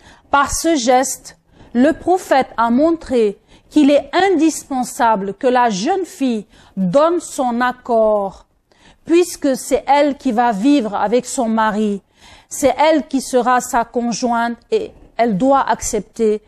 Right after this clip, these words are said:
son mari. Retenons que marier la fille sans son consentement est une grave atteinte à sa dignité, un mépris pour elle et un ébranlement de sa personnalité. Le prophète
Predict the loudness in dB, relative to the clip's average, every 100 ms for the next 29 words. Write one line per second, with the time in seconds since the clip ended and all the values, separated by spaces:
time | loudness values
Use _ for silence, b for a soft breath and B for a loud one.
0 | b -8 -4 -2 -2 -4 -4 -6 -8 _
1 | _ b b 0 2 2 2 2 2 0
2 | -2 -2 0 2 2 4 4 4 2 2
3 | 0 -2 0 2 0 -2 -2 -2 -4 -6
4 | -6 -4 -2 0 0 -2 -2 -2 -2 -2
5 | -2 -6 B B B 0 4 4 4 4
6 | 4 2 0 -6 _ _ -2 -2 0 0
7 | 0 -4 -4 -4 -2 -2 0 0 0 -4
8 | -4 -4 -4 -8 B B -2 2 4 4
9 | 0 -4 2 2 2 -2 _ _ _ _
10 | _ 0 0 2 2 2 0 -6 _ 0
11 | 2 2 0 0 -2 -2 -2 -2 -2 -2
12 | -4 -6 -8 -4 -4 -4 -8 -8 -8 -6
13 | -6 -8 -6 -4 -4 B B B 2 2
14 | 2 0 0 0 -2 -2